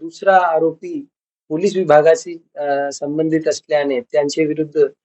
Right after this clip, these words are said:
निलंबनाची कारवाई सुद्धा करण्यात आलेली आहे आणि पुढे त्यांच्यावर विभागीय स्तरावर कडक कारवाई करण्यात येणार आहे. या गुन्ह्याचे नंतर जे गुन्हे घडले त्यामध्ये सुद्धा जे आरोपी होते त्यांना अटक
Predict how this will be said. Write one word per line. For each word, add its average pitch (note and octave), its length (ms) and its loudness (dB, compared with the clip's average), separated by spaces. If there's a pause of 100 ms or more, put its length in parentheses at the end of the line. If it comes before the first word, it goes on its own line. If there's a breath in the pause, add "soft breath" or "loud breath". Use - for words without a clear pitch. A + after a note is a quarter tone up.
(280)
निलंबनाची F3 720 4
कारवाई D#3 400 4
सुद्धा D3+ 340 -4
करण्यात C#3+ 480 -2
आलेली C#3 340 -2
आहे C#3+ 260 0 (120)
आणि D#3+ 180 -6
पुढे E3 320 2
त्यांच्यावर D#3+ 580 4
विभागीय C#3+ 560 -4
स्तरावर C#3+ 480 -2 (120)
कडक D#3 280 -2
कारवाई D3 380 0
करण्यात C#3+ 440 -4
येणार B2+ 280 0
आहे. G2+ 200 -6 (1000)
या F3+ 500 6
गुन्ह्याचे F3 640 -2
नंतर D#3 480 0
जे D3 400 -4
गुन्हे D3+ 300 4
घडले C#3 380 0
त्यामध्ये D3+ 720 -2
सुद्धा D#3 440 0
जे D3+ 380 -4
आरोपी C#3 400 -2
होते C3 260 -8
त्यांना C#3 320 -10
अटक C#3+ 260 -8